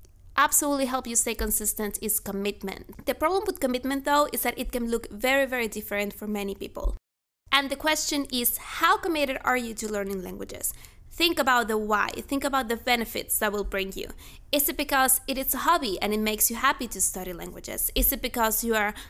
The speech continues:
applying for a university abroad or a job abroad? Is it because your spouse, partner,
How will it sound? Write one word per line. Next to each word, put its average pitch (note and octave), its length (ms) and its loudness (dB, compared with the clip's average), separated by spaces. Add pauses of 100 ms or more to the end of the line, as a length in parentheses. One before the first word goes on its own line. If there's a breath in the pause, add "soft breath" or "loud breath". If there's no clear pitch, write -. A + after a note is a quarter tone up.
(140 loud breath)
applying C#4 460 2
for A#3+ 160 -2
a A#3 40 2
university G#3 680 0
abroad F3+ 460 0
or C#4 140 6
a C#4+ 80 6
job G#3+ 300 0
abroad? F3+ 440 -6
Is A#3 140 0
it A#3 140 -10
because B3 400 0
your A3 120 0
spouse, B3 460 4
partner, A#3 560 0